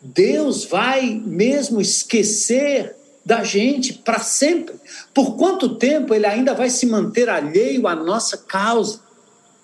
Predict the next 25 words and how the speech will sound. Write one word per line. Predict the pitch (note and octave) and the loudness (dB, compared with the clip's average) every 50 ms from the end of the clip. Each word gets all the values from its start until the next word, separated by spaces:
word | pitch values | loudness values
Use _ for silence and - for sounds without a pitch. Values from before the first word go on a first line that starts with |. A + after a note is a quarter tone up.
| _ _ _ | _ _ _
Amados, | E3 E3 F#3+ G3+ G#3+ G#3 F3+ C3+ C3+ C3 | 0 0 2 2 2 2 0 0 -2 0
é | F#3 G3 | 0 0
exatamente | F#3 D#3+ - - - G#3+ A#3 A#3+ - G#3+ G3 G#3 A#3 - - - F#3 G3 | 0 0 -2 -2 -2 -2 -2 -2 -2 0 2 2 2 0 0 -2 0 0
isso | A3 G#3+ - - | 0 0 -2 -4
que | - - | -6 -8
passa | F3 - - G3 G#3 G3+ - - | -8 -4 0 0 0 0 0 -4
pela | G3 - - G3+ G3+ F3+ | -4 -2 0 0 0 2
nossa | E3 F3+ G#3 G3 - - G3+ | 2 0 0 0 0 -2 -4
cabeça. | - - G#3 G3 - - D#3+ F#3+ A3 G#3+ G#3+ - - - - - - - | -2 -4 -4 -2 0 2 2 2 2 2 -2 -6 -8 -14 -20 -20 -12 -2
Não | - F#3+ A3+ B3 - | 0 2 2 2 2
tem | A3 B3 B3 A#3 | 2 2 0 0
frase | - - - F3 F3 F#3+ G#3+ A3+ G#3 E3+ G#3+ G3 | 0 -2 -2 0 0 2 0 0 0 -2 -4 -2
de | F#3 G#3+ | 0 0
efeito. | A3 G#3+ - - F3 F3+ G#3 G#3+ G#3+ - - - _ _ _ _ - - - - - - | 0 0 0 0 0 0 0 0 -2 -6 -10 -16 _ _ _ _ -20 -20 -20 -14 -2 0
E | G3+ | 0
é | G#3 | 2
por | G#3 G#3 A3+ | 2 2 2
isso | C4 B3 - - | 2 2 0 0
que | - | 0
nós | A#3 A3 G#3 - | 0 0 -2 0
temos | - B3 B3 G#3 | 0 0 0 0
que | - - A#3+ | 0 0 -2
aprender | G#3+ - - G#3+ G3+ F#3 D#3+ D3 D#3+ A3 C4+ C4 | -2 0 -2 -2 -2 -2 0 0 2 2 2 2
a | A#3+ G3 E3+ | 2 0 0
orar, | D3+ C#3 D3+ F#3 A3 A3+ F#3 D3 - | 0 0 0 0 -2 -2 -4 -6 -8